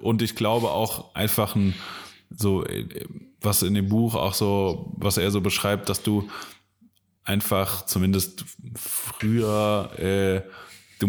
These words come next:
musstest halt da Bock drauf haben. Leute haben halt gecheckt, wenn du das irgendwie aus falschen Gründen gemacht hast oder, äh, wenn du halt nicht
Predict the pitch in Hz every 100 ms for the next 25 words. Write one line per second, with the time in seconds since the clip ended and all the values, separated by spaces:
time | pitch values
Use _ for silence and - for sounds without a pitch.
0 | 95 - - 98 123 - 98 107 101 95
1 | - 98 95 104 123 - 98 87 98 87
2 | 87 98 104 104 107 104 - 95 - 127
3 | - 104 98 98 95 - - 95 95 92
4 | 85 87 - - 104 98 - 95 117 120
5 | 107 95 95 - 101 - - - 92 95
6 | 92 - - - - _ - 90 95 92
7 | 104 107 104 95 87 - 101 101 -